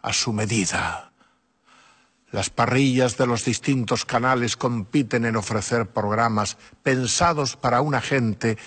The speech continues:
que no lee, que no entiende, que no pasa de la cultura, mm, que quiere que, que la diviertan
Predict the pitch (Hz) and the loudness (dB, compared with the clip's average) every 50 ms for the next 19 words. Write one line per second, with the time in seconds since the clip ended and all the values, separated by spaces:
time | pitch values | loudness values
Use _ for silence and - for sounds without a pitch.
0 | - - - _ - 117 107 101 113 135 151 147 135 120 107 104 98 95 98 104 | -20 -20 -16 _ -2 0 2 4 4 4 4 4 4 4 2 2 2 0 0 -2
1 | 113 - - _ _ _ _ _ _ - 117 101 104 120 139 131 120 110 - - | -6 -10 -14 _ _ _ _ _ _ -2 0 0 2 2 2 0 0 -2 -2 -2
2 | 110 98 90 87 87 90 90 85 82 82 - _ _ _ - - - - - - | 0 0 0 0 -4 -8 -8 -10 -12 -12 -16 _ _ _ -20 -20 -20 -20 -20 -20
3 | _ _ _ - - 117 107 123 127 117 113 117 - _ - 160 147 - - - | _ _ _ -2 -2 0 0 0 -2 -4 -6 -8 -10 _ -2 0 0 0 0 0
4 | 120 110 104 104 98 - 101 101 101 104 - 131 131 127 117 123 123 117 110 120 | 0 2 0 0 0 -2 -2 -2 -2 -2 2 2 4 4 4 2 0 -2 -4 -8
5 | - - - - - - - - _ - - 135 131 131 113 - 139 131 127 123 | -14 -18 -20 -20 -20 -20 -20 -20 _ -8 -6 -4 -4 -4 -2 -2 0 0 2 0
6 | 123 110 - 147 151 151 143 139 117 - 143 127 120 120 113 120 127 123 123 117 | 0 -2 0 2 2 4 2 2 2 2 0 2 2 0 0 -2 -4 -6 -8 -10
7 | 107 - - 135 123 120 117 120 120 113 127 160 160 151 139 - - 160 160 160 | -12 -4 -2 0 2 2 2 2 2 4 4 4 4 2 0 0 0 0 0 0
8 | 143 | -2